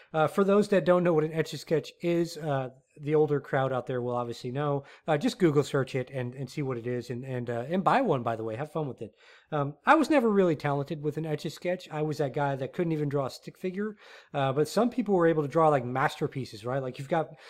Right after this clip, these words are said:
I had some friends that were draw-, they weren't drawing the Mona Lisa, but they were able to draw, like, some really cool things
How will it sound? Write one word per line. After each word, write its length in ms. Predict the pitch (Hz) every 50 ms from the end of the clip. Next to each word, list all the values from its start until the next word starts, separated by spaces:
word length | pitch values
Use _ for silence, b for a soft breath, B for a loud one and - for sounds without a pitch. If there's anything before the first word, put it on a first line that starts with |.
| B B B
I 80 | 160 165
had 160 | 202 208 -
some 120 | 190 156
friends 280 | - 175 180 196 185 160
that 60 | 160
were 100 | 147 143
draw-, 280 | 139 160 156 156 165 165
they 180 | 175 175 190
weren't 180 | 208 214 180 151
drawing 200 | 180 165 160 151
the 40 | 147
Mona 220 | 147 147 139 127
Lisa, 320 | 131 151 156 - - 135
but 160 | 117 127 123 -
they 100 | 160 175
were 160 | 190 175 165
able 160 | 156 147 139
to 60 | 131
draw, 240 | 120 139 147 143 143
like, 160 | 139 131 123
some 140 | - 139 135
really 200 | 139 151 147 135
cool 200 | 147 - 147 131
things 360 | - - 165 156 139 123 -